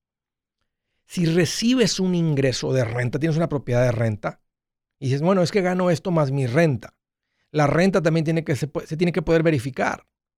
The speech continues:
Si te pagan en efectivo y no lo depositas, no cuenta.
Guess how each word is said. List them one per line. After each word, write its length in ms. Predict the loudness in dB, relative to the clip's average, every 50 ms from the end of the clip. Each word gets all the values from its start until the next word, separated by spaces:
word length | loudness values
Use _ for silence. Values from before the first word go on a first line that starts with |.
| _ _ _ _ _ _ _ _ _ _ _ _ _ _ _ _ _ -6
Si 100 | -4 0
te 140 | 0 0
pagan 320 | 2 2 2 2 2 2 0
en 120 | 0 0
efectivo 640 | -2 -2 -4 -8 -8 -6 _ 0 0 2 4 2 2
y 40 |
no 120 | 2 2 2
lo 140 | 2 4 4
depositas, 640 | 2 2 0 -4 -4 -2 -2 -4 -2 -2 -4 -4 -4 -2
no 340 | 0 2 2 2 2 0
cuenta. 680 | 0 -2 0 0 0 0 -2 -4 -6 -8 -12 -14 -14